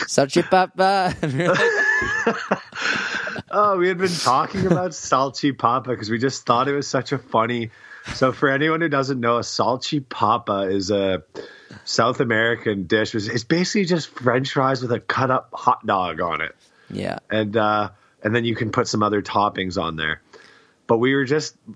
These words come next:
Speaker 2: making jokes the whole trip about how, about getting a salchipapa, 'cause we just thought it was so funny.
Speaker 1: Salchipapa.
Speaker 2: This guy at three A M just screams out to us, he's like, "Salchipapa?"
Speaker 1: Salchipapa.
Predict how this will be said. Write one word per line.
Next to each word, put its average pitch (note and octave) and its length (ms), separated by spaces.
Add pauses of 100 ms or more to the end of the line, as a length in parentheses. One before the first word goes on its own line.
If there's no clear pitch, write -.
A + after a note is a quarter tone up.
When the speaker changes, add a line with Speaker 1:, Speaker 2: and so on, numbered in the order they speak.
(160)
Speaker 2:
making B2 440
jokes A2 420
the G#2 140
whole B2 340
trip G#2+ 360
about G2+ 320
how, G2 400 (440)
about G2+ 280
getting A2+ 240
a A2 40
salchipapa, G#2 840 (120)
'cause - 180
we G2 80
just G2 180
thought G#2 180
it G2 40
was F#2 120
so G#2+ 240
funny. F2 360
Speaker 1:
Salchipapa. C3+ 640 (580)
Speaker 2:
This A#2 200
guy B2+ 440
at B2 180
three B2+ 380
A A#2 160
M A2 180
just G#2+ 280
screams A#2 420
out A2 160
to A2+ 80
us, G2+ 80
he's A2 100
like, G2+ 140
"Salchipapa?" A#3 760 (240)
Speaker 1:
Salchipapa. D#3+ 720